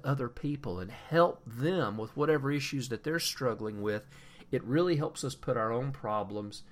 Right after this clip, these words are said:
in perspective. We're not minimizing our problems, but there's something powerful released in us when we help other people.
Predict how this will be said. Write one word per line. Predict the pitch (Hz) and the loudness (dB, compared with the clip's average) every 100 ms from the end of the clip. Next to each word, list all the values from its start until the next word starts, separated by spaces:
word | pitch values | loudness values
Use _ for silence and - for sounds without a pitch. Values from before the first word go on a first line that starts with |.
| - - - | -20 -20 -6
in | 127 117 | -4 -2
perspective. | - - - 107 - - | -6 -8 -4 -4 -4 -4
We're | 139 262 | 4 4
not | 160 | 8
minimizing | 160 269 339 104 101 90 | 6 6 4 2 0 -4
our | 78 | -8
problems, | 82 - 78 73 73 135 - - - - - - | -6 -4 -4 -4 -8 -12 -14 -18 -18 -18 -14 -4
but | 127 | 0
there's | 127 113 | 0 0
something | - - 165 190 - - 202 185 | 2 2 4 2 0 -6 -6 -6
powerful | - 135 151 156 120 - 101 | -6 -4 0 2 0 -2 -4
released | 95 101 101 120 143 147 - | -2 -2 -2 2 2 2 0
in | 143 151 | 0 0
us | 92 82 101 - - - - - - - | -2 -4 -4 -6 -8 -16 -20 -20 -20 -4
when | 127 135 135 | 0 2 2
we | 135 | 0
help | 123 107 104 - - | -4 -4 -4 -4 -8
other | 104 95 101 | -6 -4 -6
people. | - 95 - - | -8 -8 -8 -14